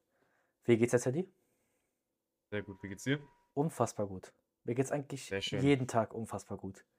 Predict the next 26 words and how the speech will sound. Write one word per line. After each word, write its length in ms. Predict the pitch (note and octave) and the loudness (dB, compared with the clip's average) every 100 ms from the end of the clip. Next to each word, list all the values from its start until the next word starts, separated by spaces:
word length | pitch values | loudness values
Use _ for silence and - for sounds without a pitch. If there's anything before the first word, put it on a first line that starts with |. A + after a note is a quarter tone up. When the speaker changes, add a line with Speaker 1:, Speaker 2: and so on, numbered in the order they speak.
| _ _ _ - | _ _ _ -2
Speaker 1:
Äh, 360 | A#2 A2 A2 G#2+ _ _ _ _ _ - | 4 6 6 2 _ _ _ _ _ 6
auch 260 | D3 D#3+ - | 12 12 12
wenn's 180 | G3 G#3+ | 6 8
mir 60 | |
nicht 180 | G#3 - | 6 8
gut 180 | F3+ D3 | 6 8
geht, 380 | D3 D#3 - - _ _ - | 8 8 6 -14 _ _ -2
ich 180 | C#3+ C3 | 2 6
rede 160 | C#3 | 6
mir 80 | C3+ | 10
selber 200 | B2 A#2+ | 10 10
an, 60 | A#2 | 8
dass 120 | - | 2
mir 80 | G#2+ | -4
gut 160 | G#2 | -2
geht. 240 | F#2+ E2+ _ _ _ _ - | -4 -8 _ _ _ _ 0
Ähm, 640 | D3 C#3+ C#3+ C#3+ C#3+ D3+ D3 _ _ _ _ _ | 8 10 10 6 -2 -4 -8 _ _ _ _ _
wie 380 | A#2+ C#3+ E3+ F3+ - | 0 2 4 0 0
liefen 540 | C#3 C#3 C3 C#3 C3 | 0 0 0 -6 -2
deine 320 | - A2 A2+ A#2 | 4 4 4 -2
Routinen? 680 | A2 - A2 - E3+ C#3 - _ | -4 -8 -10 2 4 4 2 _
Hast 240 | - A#2 - | -4 -2 0
du 40 | |
alles 180 | C#3 C3+ | -2 0
einhalten 360 | C#3+ C3 - | 2 2 0
können? 180 | - F2+ | -4 -8